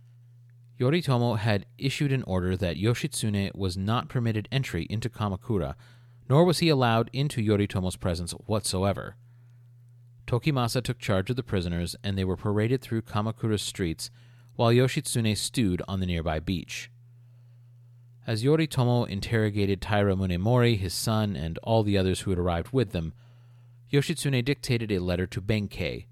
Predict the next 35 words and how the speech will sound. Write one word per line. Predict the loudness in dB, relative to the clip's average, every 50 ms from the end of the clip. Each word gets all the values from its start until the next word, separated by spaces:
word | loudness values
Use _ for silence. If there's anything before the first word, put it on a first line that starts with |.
| -20 -20 -20 -10
his | -6 -6 -4 -4 -2
loyal | 2 4 4 4 4 4 2
warrior | 2 2 4 4 4 2 2
monk | 0 -2 -4 -6 -8
companion. | -12 -12 -6 -4 -2 -2 -2 -4 -6 -10 -12 -14 -18 -20 -20 -20 -20 -20 -20 -20 -20 -20 -20 -20 -20 -20 -20 -20 -20 -20 -20 -20 -20 -20 -20 -20 -20 -20 -10 -6
The | -4 0
missive, | 0 0 0 2 2 2 2 2 0 -6 -6 -4
remembered | -2 0 2 0 2 2 2 4
as | 4 4 2 2 0 -4
the | -6 -6
Koshigoe | -4 -2 0 0 0 0 -2 0 2 4 4 4 4 2
letter, | 2 2 0 2 0 -2 -2 -4 -8 -16 -20 -20 -20 -8 -4
was | -2 0 2
a | 2 0
desperate | 0 0 0 2 2 2 0 -2 -4 -4
plea | -4 -4 -2 0 2 2
by | 2 2 2 2
Yoshitsune | 2 2 0 -2 -6 -6 -6 -4 -4 -2 -2 -2 -4 -4
for | -6 -6 -2 -2
him | 0 -2 -2 -4
to | -4 -4
be | -2 -2
reconciled | 0 0 -2 0 0 -2 -4 -4 -4 -4 -2 -2 -2 -2 -4
with | -6 -6 -4
Yoritomo | -2 -2 -2 -2 -2 -2 -2 0 0 0 -2 -4 -8 -14 -20 -20 -20 -20 -20 -10 -6
and | -4 -2
allowed | 0 2 2 2 2 2
to | -2 -4 -4
enter | -4 -2 -2 -2
the | -2 -2
city | -2 -2 0 0 -2 -2 -4 -6 -6
and | -4 -2
into | -2 -2 -2 -2 -2
his | -2 -4 -4
presence. | -2 -2 -2 -2 -4 -8 -10 -12 -12 -14